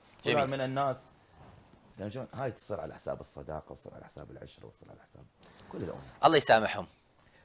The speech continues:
Speaker 1: ما يس-، لا، ما يسامحهم،
Speaker 2: إيه.
Speaker 1: خليهم يجوز، الله يوفقهم، يجوز فعلا
Speaker 2: الله، الله
Speaker 1: مشغولين.
Speaker 2: يسامحهم، خليهم.
Speaker 1: يكون فعلا
Speaker 2: نعم.
Speaker 1: مشغولين. ترى ال-،
Speaker 2: تحياتنا
Speaker 1: ترى
Speaker 2: لهم.
Speaker 1: هم يراد لها قوة، يعني إنه أنت
Speaker 2: جي.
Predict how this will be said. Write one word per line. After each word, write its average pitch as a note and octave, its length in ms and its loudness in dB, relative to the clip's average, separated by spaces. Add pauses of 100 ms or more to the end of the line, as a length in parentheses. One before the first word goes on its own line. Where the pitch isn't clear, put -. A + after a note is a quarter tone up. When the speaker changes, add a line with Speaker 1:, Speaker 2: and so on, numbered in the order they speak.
Speaker 1:
ما E3+ 140 -4
يس-، A3 120 -8
لا، E3+ 220 0
ما G#3+ 80 -2
يسامحهم، G3+ 300 -2
Speaker 2:
إيه. C3 80 6
Speaker 1:
خليهم F3+ 260 -2
يجوز، C3 200 -6
الله D#3 120 0
يوفقهم، E3 260 -4
يجوز A2 180 -10
فعلا D3 160 -8
Speaker 2:
الله، D3+ 100 4
الله F#3 100 10
Speaker 1:
مشغولين. F#3+ 160 10
Speaker 2:
يسامحهم، G3+ 440 10
خليهم. D#3 360 4
Speaker 1:
يكون C3+ 340 -4
فعلا - 280 -4
Speaker 2:
نعم. A3 100 2
Speaker 1:
مشغولين. D3 520 0 (200)
ترى G2 180 0
ال-، F2+ 60 -2
Speaker 2:
تحياتنا C3+ 420 6
Speaker 1:
ترى G#2 180 4
Speaker 2:
لهم. G#2 100 0
Speaker 1:
هم D3+ 80 -2
يراد E3 300 0
لها A#2 180 -4 (100)
قوة، C#3+ 300 0
يعني F#2+ 180 -6
إنه E2+ 180 -8
أنت A#2+ 180 -8
Speaker 2:
جي. D#2+ 220 -8